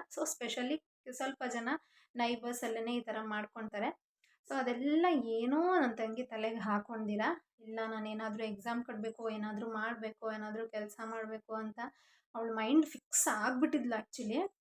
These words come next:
So ಅವಳು ನಮ್ಗೆ ಹೇಳ್ದಂಗೆನೆ, ಆ, ಏನೋ ಅವಳು ಜಾಬ್‌ಗೆ ವೇಕೆನ್-, ಜಾಬ್‌ಗೆ ಟ್ರೈ ಮಾಡಿ, ಅವಳ್ದು actually, ಆ,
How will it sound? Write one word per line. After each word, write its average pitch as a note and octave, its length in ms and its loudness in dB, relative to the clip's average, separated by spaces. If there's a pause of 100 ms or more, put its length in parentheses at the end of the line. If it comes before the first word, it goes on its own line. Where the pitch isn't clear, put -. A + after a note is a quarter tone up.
(340)
So D#4+ 140 0
ಅವಳು D4 220 8
ನಮ್ಗೆ C#4 340 8
ಹೇಳ್ದಂಗೆನೆ, A#3+ 760 2 (340)
ಆ, A#3 80 -8 (520)
ಏನೋ A3 420 0
ಅವಳು A3+ 460 2
ಜಾಬ್‌ಗೆ G#3+ 640 0
ವೇಕೆನ್-, A3 420 -8
ಜಾಬ್‌ಗೆ A3 320 0
ಟ್ರೈ G#3 220 -4
ಮಾಡಿ, G#3 440 -2
ಅವಳ್ದು A#3+ 340 0
actually, A#3+ 420 -8 (480)
ಆ, A3 80 -6